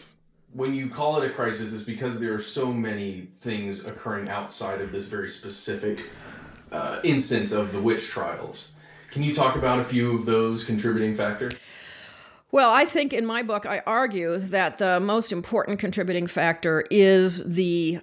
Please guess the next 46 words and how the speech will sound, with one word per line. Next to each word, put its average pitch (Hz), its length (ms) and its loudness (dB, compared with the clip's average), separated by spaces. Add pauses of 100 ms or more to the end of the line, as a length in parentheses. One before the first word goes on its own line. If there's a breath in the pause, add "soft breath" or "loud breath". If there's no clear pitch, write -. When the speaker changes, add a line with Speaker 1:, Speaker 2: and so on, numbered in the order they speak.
Speaker 2:
um, 160 560 -2
Indian 214 360 4
War 226 280 2
that's 170 220 -2
going 175 320 2
on 160 320 4
on 160 180 2
the 156 80 4
northern 160 400 4
frontier. 175 800 8 (580 loud breath)
Uh, 156 200 8
we 233 220 8
don't 214 220 10
really 214 220 10
know 175 200 6
much 214 240 6
about 240 300 6
this 240 200 4
war. 233 400 8
I 202 200 10
certainly 262 360 2
didn't 269 220 4
know 254 120 4
much 254 200 4
about 233 300 4
it 226 160 2
until 202 640 4
it - 180 2
popped 196 400 0
up 220 280 0
as 180 160 0
I 135 100 2
was 170 240 0
working 185 420 2
on 175 280 2
my 156 220 2
sa-, - 360 0 (100)
my 165 140 2
study 175 320 2
of 180 80 0
Salem 170 300 2
witchcraft. 208 500 0
I 175 120 2
did 165 200 -2
not 165 460 0
intend 165 680 0